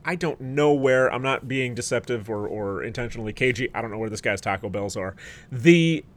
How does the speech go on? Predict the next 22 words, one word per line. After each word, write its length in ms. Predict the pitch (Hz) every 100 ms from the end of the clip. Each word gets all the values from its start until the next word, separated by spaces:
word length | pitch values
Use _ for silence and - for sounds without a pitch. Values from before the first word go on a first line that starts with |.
| 170
individual 720 | 208 254 175 165 143 165 147
franchisees 1000 | - 143 139 - 139 117 107 127 117 98
do 220 | 131 233
have 180 | 160 131
a 40 |
certain 260 | - 135 113
amount 380 | 110 107 101 104
of 220 | 107 95
wiggle 260 | 220 220 120
room 260 | 107 110
where 300 | 123 120 113 - - - -
this 260 | 196 226
fella 300 | 233 233 214
made 520 | 147 147 165 185 175
those 260 | 143 135 127
three 360 | - 127 135 131
locations 640 | 123 120 127 113 123 104
very 260 | 113 113 107
successful 640 | 131 - 214 214 110 - - - - - - - - 120
by 140 | 156
intentionally 640 | 151 143 190 - 233 220
putting, 400 | 196 254 269 262